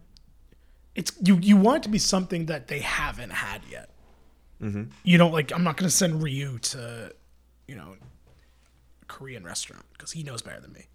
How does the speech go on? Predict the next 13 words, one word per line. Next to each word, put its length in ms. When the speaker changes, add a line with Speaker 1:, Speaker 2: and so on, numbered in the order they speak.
Speaker 2:
Right. 240
Speaker 1:
Even 220
though 120
I 100
know, 360
we 180
know 360
that 160
they 140
like 340
that. 260
But, 320
uh, 440